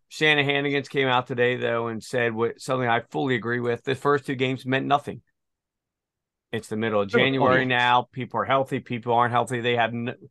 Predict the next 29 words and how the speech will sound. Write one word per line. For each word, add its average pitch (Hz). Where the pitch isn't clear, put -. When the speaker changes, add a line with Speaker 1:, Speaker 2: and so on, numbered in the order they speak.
Speaker 1:
literally 147
nothing 117
to 107
do 101
with 98
each 92
other 90
at 85
this -
Speaker 2:
And 113
Speaker 1:
point. -
Speaker 2:
division 123
games 117
are 95
always 98
tough 110
to 113
win, 104
and 95
it's -
definitely 113
tough 101
to 85
beat 92
an 92
N 95
F 90
L 87
team 85